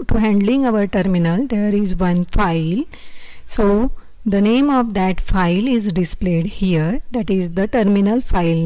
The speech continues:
name. It is stored in the dev directory, D E V directory. So this will give us the terminal file name. After that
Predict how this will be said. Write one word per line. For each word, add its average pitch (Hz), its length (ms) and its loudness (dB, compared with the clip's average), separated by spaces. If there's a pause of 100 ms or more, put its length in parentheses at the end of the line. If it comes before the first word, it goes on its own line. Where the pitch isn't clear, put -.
name. 202 260 -4 (400)
It 226 120 0
is 208 160 0
stored 226 420 0
in 185 320 0
the 190 180 0
dev 214 380 2
directory, 180 480 0
D 202 160 -2
E 214 260 0
V 196 220 2
directory. 175 600 -4 (480)
So 185 300 0
this 208 360 -2
will 220 160 0
give 214 280 0
us 214 280 0
the 220 240 0
terminal 190 540 2
file 165 440 2 (120)
name. 175 240 -2 (580)
After 285 360 2
that 226 280 0